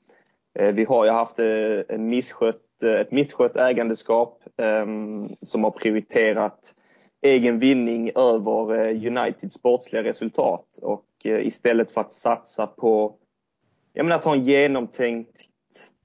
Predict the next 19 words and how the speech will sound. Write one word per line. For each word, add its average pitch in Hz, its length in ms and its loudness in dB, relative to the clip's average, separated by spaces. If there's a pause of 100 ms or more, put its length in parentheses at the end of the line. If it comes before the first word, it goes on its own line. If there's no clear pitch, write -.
(160)
transferstrategi, 113 1300 -2 (440)
värva 117 360 0
rätt 113 240 -8
spelare, 113 600 -4
så 110 420 -2 (120)
har 110 100 -10
vi 107 140 -6
faktiskt - 720 -8 (440)
prioriterat, 113 720 0
liksom, 113 420 -4
indonesiska, 113 1200 0 (800)
eh, 110 380 4
sponsoravtal 113 960 -2
istället. 123 680 -6 (440)
Och, 113 240 -6 (140)
eh, 110 120 0
det 117 480 2 (220)
är, 110 160 -2
ehm, 110 240 -8